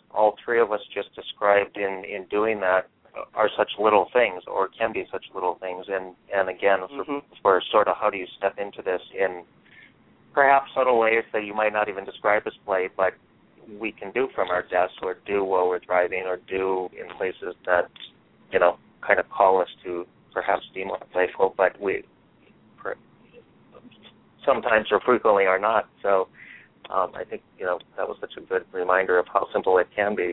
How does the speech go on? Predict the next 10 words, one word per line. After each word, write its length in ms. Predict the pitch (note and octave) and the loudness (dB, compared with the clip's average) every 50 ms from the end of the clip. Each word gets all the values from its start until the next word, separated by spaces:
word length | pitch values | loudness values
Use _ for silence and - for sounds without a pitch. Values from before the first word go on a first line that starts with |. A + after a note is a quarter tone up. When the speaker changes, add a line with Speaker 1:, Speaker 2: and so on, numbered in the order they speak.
| - - | -6 -4
Speaker 1:
to 240 | - F2+ F2 F2+ F2+ - - _ _ _ _ _ _ _ _ - | -4 -2 0 0 -2 -4 -6 _ _ _ _ _ _ _ _ 0
get 120 | A#2+ A2+ - - | 2 2 2 0
started 380 | - G2 F#2 F#2+ F#2+ G2+ G2 G2 | 0 2 2 2 2 2 2 2
and 160 | F#2+ G2 - | 0 0 0
to 280 | G#2 F#2+ F2+ F2+ F2+ - - _ _ _ _ - - - - | 0 0 0 0 -2 -6 -10 _ _ _ _ -20 -20 -10 -6
pay 120 | B2 - | -2 0
attention 460 | F#2+ - G#2+ G2+ F#2 - - G2+ G2+ G#2 | 0 2 2 0 -2 0 -2 -2 -2 -2
and 140 | G2 F#2+ F2+ - | -4 -6 -6 -6
to 200 | G2 F2+ F2+ G2 | -4 -4 -4 -4
experiment 600 | G2 G2 - - - F#2+ F#2+ F#2 F#2 F#2+ A2 | -6 -8 -6 0 2 2 2 4 2 0 -2